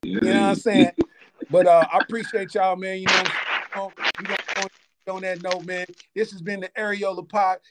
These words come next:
Areola Roller Coaster Podcast. You know what I'm saying? Episode four, and we gonna get to the we got that. You know what I mean?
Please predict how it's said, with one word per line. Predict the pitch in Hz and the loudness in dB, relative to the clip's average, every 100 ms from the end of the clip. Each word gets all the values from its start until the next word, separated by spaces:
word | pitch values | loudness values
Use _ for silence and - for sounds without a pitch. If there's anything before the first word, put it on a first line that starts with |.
| - | 0
Areola | 247 240 226 214 | 2 2 2 2
Roller | 220 208 | 2 -2
Coaster | - 202 - | -4 -4 -2
Podcast. | - 214 - - - - - - _ _ - | 2 4 4 6 4 4 -4 -12 _ _ -8
You | |
know | 196 | -6
what | 190 - | -6 -6
I'm | 196 | -4
saying? | 185 - - 262 | -4 -4 -4 -6
Episode | - - 214 190 175 | -6 -4 2 2 0
four, | - 180 175 170 - - | -8 -6 -4 -6 -10 -14
and | 165 | -10
we | 214 | -4
gonna | 208 | 0
get | 196 220 - | 2 2 0
to | - 190 | -4 -2
the | 165 - - _ | 0 0 -4 _
we | 269 320 427 415 415 415 403 392 392 392 359 | -2 4 6 4 0 -6 -6 -8 -8 -8 -8
got | 330 339 339 | -12 -12 -14
that. | - 349 349 _ 339 339 | -14 -14 -14 _ 6 6
You | 330 330 | 6 -10
know | 339 349 | -8 6
what | 349 | 6
I | 370 349 - | 8 4 4
mean? | 247 - 392 - - - - - | -6 -4 -2 2 2 2 2 2